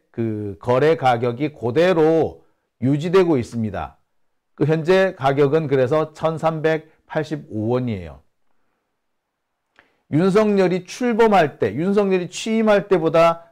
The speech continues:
백 원이 오른 상태고요. 최고치보다는 구십 원 정도가 낮습니다만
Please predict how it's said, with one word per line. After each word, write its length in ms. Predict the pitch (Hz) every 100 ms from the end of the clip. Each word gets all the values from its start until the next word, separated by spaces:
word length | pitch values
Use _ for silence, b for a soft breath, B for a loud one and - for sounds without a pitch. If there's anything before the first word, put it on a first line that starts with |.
| _
백 260 | 160 170 175
원이 480 | 190 185 185 185 - -
오른 420 | 156 165 196 196
상태고요. 960 | 190 156 143 151 123 104 98 107 98 - _ _ _ _
최고치보다는 1300 | - 214 214 240 240 254 226 214 202 208 208 214 -
구십 300 | - 180 208
원 140 | 196 156
정도가 600 | 160 147 143 143 143 131
낮습니다만 920 | 101 98 180 165 131 123 147 127